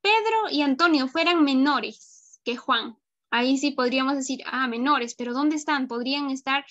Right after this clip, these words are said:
entre Juan y Carlos o podría estar entre Carlos y Enrique o podrían ser menor a Enrique? Y la pregunta ahí dice, ¿no? ¿Quién sería el menor de todos? Y ahí sí nos faltaría datos, porque no sabríamos quién es el menor de todos.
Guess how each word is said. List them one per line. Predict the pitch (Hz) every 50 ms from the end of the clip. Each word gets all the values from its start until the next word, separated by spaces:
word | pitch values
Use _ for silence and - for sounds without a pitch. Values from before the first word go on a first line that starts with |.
| - - - -
entre | 254 254 240 240 247
Juan | - - 262 277 285 294
y | 285 262
Carlos | - - 294 302 311 320 302 285 320 302 -
o | - 233
podría | - 254 254 247 277 285 277
estar | 285 277 269 - 269 269
entre | 269 269 254 226 220
Carlos | - 262 269 262 269 302 302 294
y | 277
Enrique | 277 277 269 302 294 - 330 302 -
o | 233
podrían | - 240 240 240 269 294 311
ser | 311 330 330
menor | 311 285 247 247 269 294
a | 285 262
Enrique? | 247 240 233 226 233 - - 311 285 - _ - - - _ _ _ _ _ _ _
Y | - 247
la | 247 247
pregunta | 240 - 247 254 269 269 269 247 - 247 247
ahí | 247 247 247 247 240
dice, | 220 214 214 - - 226
¿no? | 226 240 285 294 269 269
¿Quién | 294 302 320 320
sería | 302 320 302 269 285 285 294
el | 285
menor | 277 262 254 262 262 254
de | 277 277
todos? | 277 277 240 233 - 220 220 -
Y | - 240 247
ahí | 233 240 269 277 285
sí | 277 - - 262 262 269 254 247
nos | 240 220 220 -
faltaría | - 208 208 214 208 208 220 220 208
datos, | 220 208 - - - - - - - - - _ _ _ _
porque | - 277 - - 311
no | 311 320 311
sabríamos | 302 311 285 262 285 277 269 269 262 277 269 -
quién | - 254 247 247
es | 262 254
el | 254 233
menor | 226 226 226 226 226 226
de | 226 240
todos. | 240 - 277 269 277 254 - 247 240 - - _